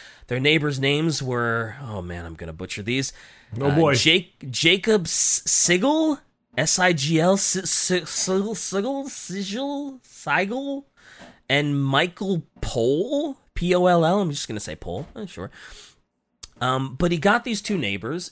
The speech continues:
Speaker 1: and they were like, "You know what? It's, it's time to figure out what the hell's going on." Uh, were the Grubers just, like, isolating themselves to the maximum in the house? Was there anyone even in the house?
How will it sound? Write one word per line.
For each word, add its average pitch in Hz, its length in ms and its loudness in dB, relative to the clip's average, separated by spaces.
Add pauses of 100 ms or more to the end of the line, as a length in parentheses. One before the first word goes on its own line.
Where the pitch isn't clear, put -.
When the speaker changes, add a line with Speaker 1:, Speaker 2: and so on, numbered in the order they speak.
Speaker 1:
and 135 580 -2 (300)
they 165 180 -2
were 170 80 -4
like, 151 180 -2
"You 170 60 -2
know 180 80 4
what? 170 100 -2
It's, 170 200 -6
it's - 140 -6
time 160 220 0
to 135 60 -4
figure 135 220 -2
out 110 60 -6
what 120 120 -10
the - 60 -16
hell's 101 240 -8
going 92 240 -6
on." 73 220 -12 (340)
Uh, 107 220 0
were 131 120 -6
the 123 100 -6
Grubers 143 560 -4
just, 139 280 -2
like, 101 320 -8
isolating 135 720 2
themselves 127 580 -2
to - 160 -8
the 98 160 -10
maximum 147 960 0
in 127 140 -2
the 110 120 -2
house? 190 520 0 (300)
Was 143 220 -2
there 156 180 -2
anyone 135 440 -4
even 95 380 -14 (120)
in 156 320 -2
the 190 120 4
house? 202 540 -2